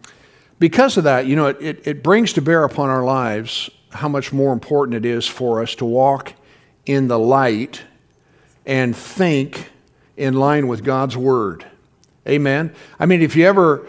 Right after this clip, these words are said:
wanted to hold the Word dear to you, close to you, in your thinking, in your mind, I can't think, uh, of it being any more important than it is right now. Can you say amen?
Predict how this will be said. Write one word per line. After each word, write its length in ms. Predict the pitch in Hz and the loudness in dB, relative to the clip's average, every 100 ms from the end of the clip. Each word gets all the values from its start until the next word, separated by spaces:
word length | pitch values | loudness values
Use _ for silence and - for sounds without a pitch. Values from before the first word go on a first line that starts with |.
| - - | -16 -4
wanted 460 | 135 165 160 135 | 2 2 2 0
to 100 | 139 | -2
hold 440 | - - 165 165 135 | -4 -2 2 2 0
the 80 | |
Word 500 | 120 143 147 123 107 | -2 0 0 -2 -8
dear 300 | 107 147 147 | -2 0 2
to 300 | 139 - 156 | -2 -4 -2
you, 220 | 147 113 107 | -2 -2 -6
close 500 | - 156 147 147 - | -6 -2 0 -2 -8
to 180 | - | -6
you, 480 | 123 101 90 90 113 - _ _ _ | -6 -6 -8 -10 -12 -20 _ _ _
in 200 | - 143 | -4 0
your 140 | 135 127 | 2 0
thinking, 420 | 127 147 147 131 | 0 -4 -2 -4
in 140 | 127 | -2
your 140 | 123 120 | -2 -2
mind, 600 | 120 127 110 104 104 110 - _ _ | 0 0 -2 -4 -8 -10 -16 _ _
I 100 | - | -4
can't 300 | 135 156 139 | -2 0 0
think, 480 | 135 139 131 - - _ _ _ _ | 0 -2 -2 -8 -20 _ _ _ _
uh, 280 | - 135 117 - | -8 -4 -4 -4
of 200 | 127 120 | -6 -6
it 120 | 113 | -2
being 320 | 135 131 123 | 0 0 -2
any 200 | - 139 | -4 -2
more 220 | 131 131 117 | 0 -2 -2
important 440 | 107 143 135 120 | -4 -4 -4 -4
than 140 | 113 | -4
it 140 | 113 110 | -4 -4
is 240 | 120 107 | -4 -4
right 200 | 113 104 | -4 -6
now. 280 | - 107 98 | -6 -10 -10
Can 180 | - 110 | -10 -10
you 80 | 107 | -8
say 280 | - 123 | -4 -2
amen? 360 | 110 113 107 95 | -2 -4 -6 -10